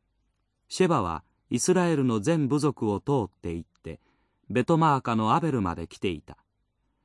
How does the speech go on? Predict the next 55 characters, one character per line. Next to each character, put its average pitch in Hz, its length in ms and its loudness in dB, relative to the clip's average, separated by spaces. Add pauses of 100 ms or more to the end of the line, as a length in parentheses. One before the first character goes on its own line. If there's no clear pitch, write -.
(540)
選 135 200 4
び 147 100 2
抜 143 100 2
か 147 140 -2
れ 135 100 0
た 120 140 -4
兵 117 260 2
が 95 180 -4
よ 110 120 0
り 147 160 2
集 135 240 -4
ま 120 120 0
り、 85 180 -6
彼 165 240 -2
に 95 140 -4
従 90 320 -6
っ 82 80 -10 (140)
た。 - 100 -20 (1400)
ヨ 175 160 6
ア 175 80 4
ブ 131 100 0
に 101 120 0
従 131 280 -2 (160)
う 120 40 0
兵 160 260 -2
士 107 200 -4
全 127 240 2
員 117 240 2
が 87 180 -6 (340)
ベ 117 140 -2
ト 180 120 2
マ 165 220 4
ー 127 40 -4
カ 101 140 -4
の 92 200 0
ア 160 60 0
ベ 165 120 -2
ル 123 100 -2
に 90 100 -4
到 113 260 -2
着 - 260 -8
し、 - 380 -10
シ - 180 -2
ェ - 20 -4
バ 160 140 0
を 85 140 -4
包 123 320 2
囲 78 120 -8
し - 140 -16
た。 - 140 -18 (1200)
町 123 300 0
に 139 120 4
向 107 160 2
け 117 140 -2
て 101 240 -4